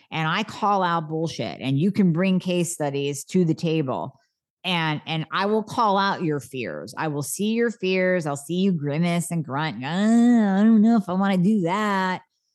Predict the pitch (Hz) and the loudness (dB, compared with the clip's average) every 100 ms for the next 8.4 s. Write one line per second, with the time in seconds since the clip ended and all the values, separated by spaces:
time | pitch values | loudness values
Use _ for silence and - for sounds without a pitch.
0 | _ - 156 160 185 202 180 196 180 175 | _ -6 -4 -2 0 0 0 0 -2 -4
1 | 196 196 180 165 165 170 196 196 185 165 | -2 0 2 2 -2 -2 0 0 2 0
2 | 165 151 156 147 185 202 196 180 170 160 | -2 -2 -4 -2 0 2 2 2 0 -2
3 | 156 147 185 180 185 185 190 185 190 190 | -6 -6 0 2 4 2 0 0 0 0
4 | 165 151 147 - - 147 131 180 180 175 | -2 -6 -6 -6 -4 -4 0 2 2 2
5 | 175 165 185 170 151 - _ _ _ 139 | 0 0 0 -2 -4 -10 _ _ _ -4
6 | 160 160 202 196 170 156 151 147 139 120 | -4 -2 0 0 2 2 2 2 0 0
7 | 131 135 123 131 131 131 131 120 104 - | 0 0 -2 -4 -2 -2 -2 -4 -6 -10
8 | - 71 50 - | -12 -12 -14 -12